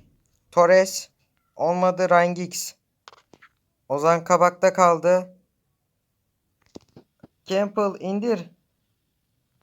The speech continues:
Hakem artı üç verdi Gerrard. Bıraktı Ryan Giggs. Olmadı. Xabi Alonso. Ronaldo'ya.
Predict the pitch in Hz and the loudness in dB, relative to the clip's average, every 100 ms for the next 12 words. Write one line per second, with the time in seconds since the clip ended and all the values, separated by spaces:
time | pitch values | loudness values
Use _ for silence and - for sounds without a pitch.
0 | _ _ _ 151 160 202 196 196 196 208 | _ _ _ -8 0 2 4 2 0 -8
1 | 196 196 185 190 185 190 180 127 - - | 2 2 2 0 2 4 4 2 -2 -18
2 | - _ _ _ _ _ _ _ _ _ | -18 _ _ _ _ _ _ _ _ _
3 | _ - 151 160 - 170 170 175 180 208 | _ -2 0 0 -2 2 2 2 -4 -8
4 | - - 151 202 220 202 220 214 202 208 | -8 -4 0 2 2 0 -2 2 4 6
5 | 202 208 190 208 240 240 _ _ _ _ | 4 2 0 0 0 -2 _ _ _ _
6 | _ _ _ _ _ - 151 175 185 175 | _ _ _ _ _ -4 0 2 2 2
7 | 180 180 190 190 | 4 4 2 -2